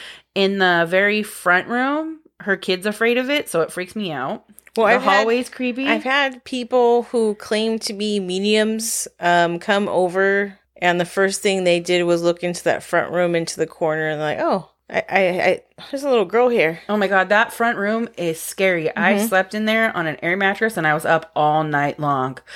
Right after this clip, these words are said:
Speaker 1: I could hear little sounds and stuff. I don't know what the
Speaker 2: Mm-hmm.
Speaker 1: hell it was.
Speaker 2: Mm-hmm.
Speaker 1: Couldn't. And it scares your kid, so it scares me.
Speaker 2: Mm-hmm.
Speaker 1: The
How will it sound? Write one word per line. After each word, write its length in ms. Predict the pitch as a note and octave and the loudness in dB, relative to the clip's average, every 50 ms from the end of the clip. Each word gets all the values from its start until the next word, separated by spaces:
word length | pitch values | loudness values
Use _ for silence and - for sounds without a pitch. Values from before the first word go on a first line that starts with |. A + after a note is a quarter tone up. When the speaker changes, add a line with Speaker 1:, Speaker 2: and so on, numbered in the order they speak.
| - - - - | -16 -16 -12 -8
Speaker 1:
I 80 | - D3 | -8 -8
could 120 | - D3+ E3+ | -6 0 0
hear 160 | F3 F3 E3 | 2 2 4
little 180 | D#3+ D#3+ D3+ | 2 2 0
sounds 400 | D3+ - - D#3 D3+ D#3 D#3 D#3 | 0 0 2 2 2 2 0 -2
and 100 | C#3 C#3+ | -6 -8
stuff. 320 | D3 - - A#2 B2 C3 - - | -8 -2 0 0 0 0 0 0
I 40 | D3+ | 0
don't 100 | D3 C#3+ | 2 2
know 80 | C#3+ | 2
what 60 | - F3 | 2 2
the 40 | E3+ | 2
Speaker 2:
Mm-hmm. 60 | F#3 | 2
Speaker 1:
hell 180 | D#3 C#3 C3+ B2 | 2 2 0 0
it 60 | - | 0
was. 400 | - G#2+ D2+ C#2+ - - - - | 0 0 0 -2 -4 -6 -6 -4
Speaker 2:
Mm-hmm. 380 | F#3+ F#3+ F#3+ E3+ D#3 E3+ F3 - _ _ _ - | -2 0 0 0 0 -2 -4 -8 _ _ _ -10
Speaker 1:
Couldn't. 440 | - - E3 C3+ G2 - - - - _ _ _ _ _ _ _ _ _ _ _ _ | -2 0 0 0 0 -4 -8 -14 -20 _ _ _ _ _ _ _ _ _ _ _ _
And 100 | - D#3+ D3+ | -4 -2 -2
it 100 | - - | -2 -6
scares 320 | - - - F#3 F3 F3+ F3 | -8 -4 0 2 2 2 2
your 100 | F3+ F3 | 0 -2
kid, 320 | - F#3+ F#3 F#3+ F#3 F3 | 2 2 2 2 0 -2
so 160 | - D3 C#3+ C3 | -2 -2 -2 -2
it 80 | - | -2
scares 260 | - - C3+ B2 - | -4 -4 -2 -2 -2
me. 260 | B2 F2+ F2 G#2 C#3 - F#3 | -4 -8 -10 -12 -10 -6 -2
Speaker 2:
Mm-hmm. 360 | F#3 G3+ G3 F3 E3 E3+ E3+ - - - - - - - - _ _ _ _ _ - | 0 2 2 2 2 0 -2 -6 -12 -20 -20 -20 -20 -20 -20 _ _ _ _ _ -6
Speaker 1:
The 480 | - F3 F3 F3 E3 D#3 D#3 D#3+ D#3 | 0 2 4 4 4 2 0 -2 -6